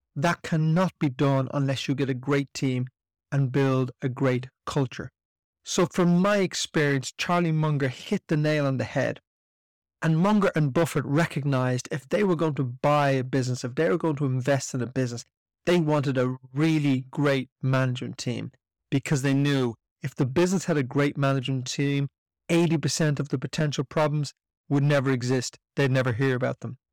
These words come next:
But if they had a lousy management team, it would be problem after problem. So not only did he want a great business, but he wanted a great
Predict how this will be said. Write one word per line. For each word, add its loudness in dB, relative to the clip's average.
But 4
if 2
they -2
had -2
a 2
lousy 2
management 0
team, 0
it 0
would 0
be 2
problem 0
after -2
problem. -2
So 0
not 4
only 4
did 0
he 2
want 0
a -4
great 0
business, 2
but 2
he 6
wanted 2
a 2
great 2